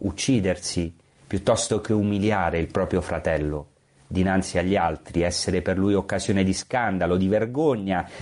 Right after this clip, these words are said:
di disonore. E il disonore è qualcosa di terribile nella scrittura, in un certo senso peggio,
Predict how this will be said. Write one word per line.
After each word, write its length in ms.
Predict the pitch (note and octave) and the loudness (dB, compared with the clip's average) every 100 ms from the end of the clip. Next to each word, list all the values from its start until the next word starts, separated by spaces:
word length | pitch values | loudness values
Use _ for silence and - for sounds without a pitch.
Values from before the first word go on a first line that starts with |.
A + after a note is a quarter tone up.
| - | -6
di 180 | A2+ | -2
disonore. 1000 | B2+ C#3 - C3+ D#3 E3+ A2 G2+ G2 F#2 - - _ _ _ _ _ - | 2 0 2 0 2 2 2 2 0 -2 -10 -20 _ _ _ _ _ -8
E 160 | F#2 | -2
il 100 | F2+ | 2
disonore 720 | F2 F#2+ G2 G2 A#2+ A2 F2+ E2 | 2 2 0 0 2 2 0 -2
è 80 | |
qualcosa 680 | - E2+ E2 F2+ E2 D#2+ D#2 | -4 -4 -2 -2 -2 -2 0
di 240 | D2+ D2+ D2 | -2 -2 -2
terribile 580 | D#2 E2+ C3+ G2 F2 D#2+ | -2 2 2 2 0 2
nella 240 | D#2+ D#2 | 0 -2
scrittura, 840 | - - D#2 - E2 D#2 D2+ C#2+ - | -2 -4 -6 -6 -2 0 0 -2 -4
in 120 | E2+ | 0
un 100 | E2+ | 2
certo 300 | - E2+ - | 2 -2 -2
senso 380 | E2 F#2+ F2 E2 | 0 0 0 -2
peggio, 560 | F2+ E2+ D#2 E2 D2+ | 0 0 0 0 -2